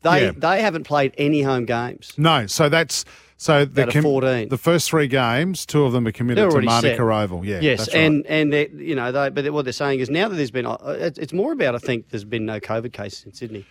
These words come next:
Speaker 1: Ten
Speaker 2: But
Speaker 1: or
Speaker 2: h-,
Speaker 1: eleven days straight.
Speaker 2: But how good is this that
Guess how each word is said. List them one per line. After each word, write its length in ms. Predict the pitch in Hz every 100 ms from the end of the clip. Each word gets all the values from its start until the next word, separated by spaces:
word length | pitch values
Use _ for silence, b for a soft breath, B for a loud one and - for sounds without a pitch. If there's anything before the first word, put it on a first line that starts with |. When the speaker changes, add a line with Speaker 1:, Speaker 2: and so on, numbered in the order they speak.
| b b
Speaker 1:
Ten 120 | 170
Speaker 2:
But 60 | 147
Speaker 1:
or 20 |
Speaker 2:
h-, 40 | 127
Speaker 1:
eleven 220 | 120 101
days 180 | 107 98
straight. 420 | - 120 107 -
Speaker 2:
But 120 | 175
how 180 | 156 220
good 180 | 190 160
is 180 | 131 113
this 420 | 170 107 92 -
that 240 | 139 117